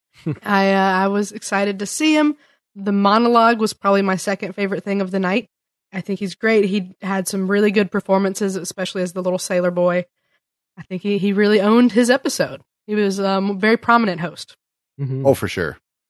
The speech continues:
Speaker 3: John, do you concur?
Speaker 1: We know that when John Mulaney comes, it, it's his show, right? He's,
Speaker 3: Right.
Speaker 1: he's a capable host that the show trusts, and he brings his voice to it. I'm not giving it to him purely because I feel like this was probably the weakest Mulaney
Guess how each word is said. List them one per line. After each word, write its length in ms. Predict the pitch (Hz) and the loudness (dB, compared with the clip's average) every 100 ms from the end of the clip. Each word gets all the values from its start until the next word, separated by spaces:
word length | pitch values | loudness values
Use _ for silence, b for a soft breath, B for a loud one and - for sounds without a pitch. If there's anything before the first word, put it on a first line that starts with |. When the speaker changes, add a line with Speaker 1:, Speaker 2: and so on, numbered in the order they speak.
| _ | _
Speaker 3:
John, 400 | - 160 170 - _ _ | 2 4 4 0 _ _
do 60 | 98 | -4
you 100 | 101 | -4
concur? 380 | 104 98 113 190 _ _ _ _ | -2 -4 -4 -6 _ _ _ _
Speaker 1:
We 200 | 160 143 | 2 2
know 260 | 135 127 117 | 4 2 0
that 220 | 117 110 | -4 -4
when 160 | 123 | -4
John 200 | 131 127 | -2 0
Mulaney 300 | 123 120 113 | 0 -4 -6
comes, 320 | - 135 120 113 | -4 -2 -2 -6
it, 80 | _ | _
it's 200 | 143 - | -12 -6
his 180 | - 120 | 0 0
show, 420 | - 113 - 160 165 | 0 -6 -8 -12 -12
right? 280 | 104 143 - | -10 -12 -12
He's, 300 | 110 104 92 | -16 -10 -8
Speaker 3:
Right. 160 | - | -6
Speaker 1:
he's 140 | 120 113 | -8 -12
a 40 | |
capable 420 | - 120 120 113 | -6 -4 -4 -4
host 260 | 120 113 - | -4 -6 -10
that 160 | 101 | -14
the 80 | 113 | -10
show 240 | - 120 113 | -6 -6 -6
trusts, 500 | - 120 101 - - | -6 -6 -4 -8 -10
and 460 | 120 120 113 113 _ b b | -8 -6 -6 -12 _ b b
he 100 | - | -4
brings 320 | 135 135 127 131 | 0 0 0 -8
his 140 | 110 | -8
voice 340 | 117 123 120 - | -4 -4 -4 -8
to 180 | 113 | -10
it. 100 | 107 - _ _ _ - | -10 -14 _ _ _ 0
I'm 180 | 156 156 | 2 4
not 220 | 196 226 | 2 2
giving 220 | 170 147 | 2 2
it 140 | 135 | 0
to 140 | - 113 | -4 -6
him 300 | 117 127 165 _ _ | -4 -6 -8 _ _
purely 300 | - 190 180 | 4 6 8
because 300 | 151 156 147 | 6 2 2
I 80 | 139 | 2
feel 180 | 165 160 | 4 4
like 360 | 143 123 - _ _ - | 4 0 -10 _ _ 0
this 200 | 175 226 | 0 0
was 100 | - | -2
probably 440 | 185 165 143 143 | 0 0 2 2
the 140 | 123 | 2
weakest 480 | 117 165 202 180 - | -2 -2 -2 -4 -4
Mulaney 400 | 135 127 127 123 | -4 -2 -2 -4